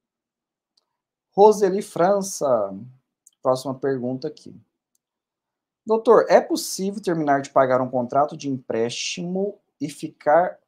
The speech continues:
pagando ainda R M C?" Pironice, excelente dia. Gratidão por todo o seu trabalho de divulgar as nossas lives nos grupos.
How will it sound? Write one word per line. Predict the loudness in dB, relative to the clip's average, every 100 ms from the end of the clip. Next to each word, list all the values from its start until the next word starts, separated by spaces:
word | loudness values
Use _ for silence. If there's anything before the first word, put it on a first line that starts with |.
| 0
pagando | 2 2 -2 -8 -8 -8 -12 -8
ainda | -4 -4 -4 -6 -6 -6 -6
R | -8 -6 -10 -8
M | -8 -10
C?" | -12 -8 -4 -4 -4 _ _ _ _ _ _ _ _ _ _ _ _ _ _ _ _ _ _ _ _ _
Pironice, | 2 4 4 2 0 -2 -6
excelente | -4 -4 -4 -6
dia. | -10 -4 -2 2
Gratidão | 2 0 -2 -8
por | -8 -6
todo | -6
o |
seu | -4 -4
trabalho | 2 2 4 2 0
de | -10
divulgar | -12 -10 -2 2 4 2 -2
as | -10 -8
nossas | -8 -10 -12 -6
lives | -4 -4 -8 -18
nos | -20
grupos. | -18 -10 -6 -8 -8 -14 -14 -18